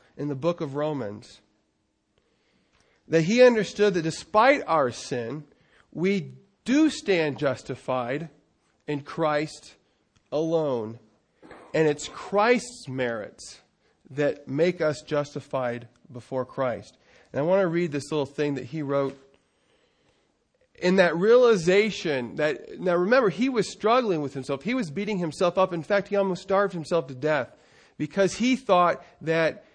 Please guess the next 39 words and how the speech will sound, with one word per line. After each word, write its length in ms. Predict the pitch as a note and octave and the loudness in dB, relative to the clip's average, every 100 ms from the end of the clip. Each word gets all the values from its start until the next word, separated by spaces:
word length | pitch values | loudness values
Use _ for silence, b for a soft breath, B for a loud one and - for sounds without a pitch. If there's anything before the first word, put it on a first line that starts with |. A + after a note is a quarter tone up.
| b b b b _ | b b b b _
if 380 | E3+ E3+ - - _ _ - | 0 0 -2 -20 _ _ -2
I, 600 | F#3 G3+ G#3 G#3 G#3+ F#3+ - _ _ _ _ _ _ _ _ _ _ _ _ - | 2 4 4 2 0 -6 -14 _ _ _ _ _ _ _ _ _ _ _ _ -6
that 160 | D#3+ | -2
I 160 | E3 F#3+ | 2 2
have 300 | F#3 G3 - | 2 -2 -4
to 80 | D#3 | -8
justify 640 | C3 E3+ E3+ D#3+ - D#3 | -4 -4 -4 -10 -4 -2
myself, 560 | C#3+ C#3 B2+ - C3+ C3 | -2 -2 -6 -4 -6 -4
that 140 | B2 - | -8 -4
I 260 | E3 G#3 | 0 0
have 360 | G#3 C3+ A#2+ - | 0 -4 -10 -10
to 100 | B2 | -16
do 240 | A2 A2 F#2 | -14 -12 -12
it. 200 | - - _ b b b b b b b b | -16 -20 _ b b b b b b b b
And 100 | E3 | 0
I 80 | G3 | 4
have 240 | G#3 G3 | 4 2
to 80 | F#3+ | -2
confess 560 | - C#3+ G#3 A3 - | -8 -6 0 0 0
my 180 | F#3 D#3+ | -2 -2
sins 440 | C3+ - C#3+ A#2+ - | -2 -4 -4 -4 -4
six 260 | A3 G#3+ | -4 0
hours 280 | G3 F3+ D3+ | 2 2 0
a 40 | D3 | -4
day 280 | D3+ G3 F3+ | 0 2 0
because, 520 | C#3 - D3 C#3 - b b b b b b | -4 -6 -4 -4 -8 b b b b b b
um, 460 | D3 D3 C3 B2+ A#2+ _ - | -8 -4 -4 -6 -12 _ -2
I 120 | F3+ | 2
have 120 | F#3+ | 4
not 380 | D3+ E3+ G3 G3 | 2 0 0 0
loved 220 | D#3+ C#3 | -2 -2
the 80 | A#2+ | -4
Lord 280 | B2 C3 C3 | -6 -4 -4
my 140 | B2+ | -4
God 300 | A#2 B2+ C3 | -6 -4 -4
with 120 | A#2+ A#2+ | -4 -6
all 120 | A#2+ | -8
my 160 | A2+ | -8
heart, 480 | A2 - B2 A#2 - | -10 -8 -6 -6 -10